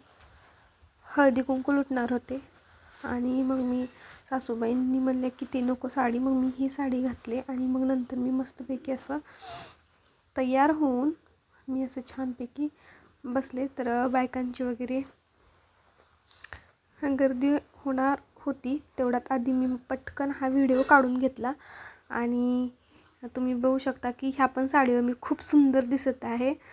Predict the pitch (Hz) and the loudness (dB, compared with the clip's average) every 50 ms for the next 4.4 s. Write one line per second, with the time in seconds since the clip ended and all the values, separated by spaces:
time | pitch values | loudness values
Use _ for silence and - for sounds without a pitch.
0 | - - _ - 240 240 254 254 247 254 247 240 233 247 254 247 247 254 254 262 | -20 -20 _ -8 -4 -2 -2 -2 0 0 -2 -2 -2 -2 -2 -2 0 0 0 0
1 | - - - 233 247 247 - 247 240 - 269 262 - 240 233 240 247 247 247 277 | -2 -4 -10 -8 -8 -8 -8 -8 -6 -4 -6 -6 -4 -4 -2 -2 0 0 0 2
2 | 311 330 311 302 - _ _ - - - 269 262 - 294 285 262 - 262 269 - | 2 0 0 -2 -6 _ _ -14 -6 -6 -6 -4 -2 -2 -2 0 0 -4 -4 -4
3 | 269 254 - 277 - - 277 262 233 277 269 - 277 262 254 - 269 262 269 254 | -6 -4 -4 -6 -2 0 -2 0 0 -2 -2 -2 -4 -4 -2 -2 -2 0 0 0
4 | 247 233 240 240 - - 269 | 0 0 -2 -2 -4 -4 -8